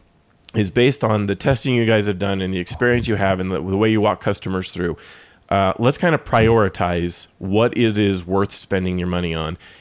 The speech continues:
And let's do that by, by talking about these pieces, these components that make up the computer, in order. So, so William, what would you say for a photographer is the very most important thing to make sure you have in a computer?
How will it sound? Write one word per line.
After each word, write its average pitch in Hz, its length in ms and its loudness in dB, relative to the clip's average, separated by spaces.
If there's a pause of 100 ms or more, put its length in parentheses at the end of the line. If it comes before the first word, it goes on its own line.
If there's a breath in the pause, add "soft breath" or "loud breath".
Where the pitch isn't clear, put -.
And 107 120 0
let's 110 180 0
do 156 200 2
that 107 220 2
by, 95 240 2
by 98 240 -2
talking 113 420 -2
about 101 240 0
these 101 120 -4
pieces, 101 460 -6
these 98 160 -4
components 104 540 -4
that - 100 -2
make 95 180 -2
up 98 120 -4
the 90 80 -6
computer, 87 500 -2 (340 loud breath)
in 110 300 0 (100)
order. 92 460 -2 (300 loud breath)
So, - 420 0 (100)
so 117 160 -2
William, 117 360 4
what 123 220 2
would 151 180 0
you 151 80 0
say 101 500 2 (260 soft breath)
for 117 300 2
a 131 60 2
photographer 98 560 0
is 90 240 -2
the 90 180 -4
very 104 460 2
most 101 360 -2
important 95 460 -2
thing 87 220 -2
to 90 60 -2
make 85 180 -4
sure 87 160 -6
you 82 140 -4
have 80 200 -6
in 65 80 -8
a - 40 -12
computer? 73 460 -12